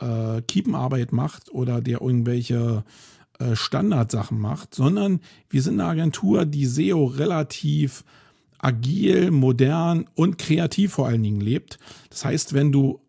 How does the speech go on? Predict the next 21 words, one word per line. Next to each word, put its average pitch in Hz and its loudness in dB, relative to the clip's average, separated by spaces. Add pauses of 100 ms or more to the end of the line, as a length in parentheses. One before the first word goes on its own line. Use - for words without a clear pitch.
(120)
wirklich 185 2
brennst 170 4
für 127 0
das 104 -2
Thema, 120 -2 (100)
Erfahrung 135 2
schon 180 0
gesammelt 160 0
hast, - -4
vielleicht 120 -2
in 120 -2
anderen 135 0
Agenturen 151 0
oder 127 -4
als - -6
Freelancer 147 -2
auch 131 -2
mit 127 0
deinen 120 -2
eigenen 123 -2
Projekten 143 -4